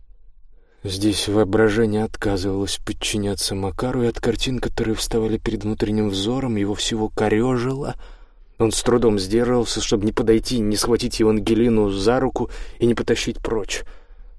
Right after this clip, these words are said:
Если надо, её можно перебросить через плечо и унести. Демидов мотнул головой, отгоняя видение вместе с пустым воображаемым разговором, но у него ничего не получалось.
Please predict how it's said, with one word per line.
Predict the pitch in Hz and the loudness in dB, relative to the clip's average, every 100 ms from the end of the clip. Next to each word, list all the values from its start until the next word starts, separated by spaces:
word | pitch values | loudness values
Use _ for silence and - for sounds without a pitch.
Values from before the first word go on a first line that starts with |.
| - - | -20 -6
Если | 110 - | -4 0
надо, | 110 123 117 | 2 2 4
её | 113 110 | 6 6
можно | 107 107 101 | 6 2 0
перебросить | 107 113 104 107 - - | 0 0 2 0 0 2
через | 110 104 | 2 2
плечо | - 110 117 | 0 0 2
и | 110 | 2
унести. | 107 107 - - - - - - - - - - | 0 -2 -4 -8 -12 -18 -20 -20 -20 -20 -14 -2
Демидов | 110 107 101 - | 0 2 -2 -4
мотнул | 104 107 113 98 | -2 0 0 2
головой, | 104 101 104 113 | 2 4 4 2
отгоняя | 101 101 104 104 98 | 0 -2 -4 -2 -2
видение | 98 101 104 110 104 | -4 -2 0 0 0
вместе | 98 101 - | 0 -2 -2
с | - | -4
пустым | - 107 113 | -4 -2 0
воображаемым | 101 101 104 98 101 98 98 | 2 0 2 0 0 0 0
разговором, | 101 95 95 120 139 - - - - - - - - - - - - - | 0 0 0 0 -4 -8 -14 -18 -20 -20 -20 -20 -20 -20 -20 -20 -20 -6
но | 110 | -2
у | |
него | 110 131 | 0 0
ничего | 131 123 131 | -2 -2 -4
не | 120 | -6
получалось. | - 123 123 - 95 - - | -6 -8 -6 -6 -6 -8 -12